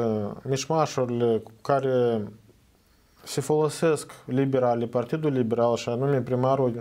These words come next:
uh, Dorin Chirtoacă, care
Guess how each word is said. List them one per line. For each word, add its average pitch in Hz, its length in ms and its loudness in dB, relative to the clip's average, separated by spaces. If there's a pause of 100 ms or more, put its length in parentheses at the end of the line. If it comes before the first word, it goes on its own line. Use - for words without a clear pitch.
uh, 107 280 -2 (880)
Dorin 139 380 -2
Chirtoacă, 135 720 -2 (460)
care 151 460 0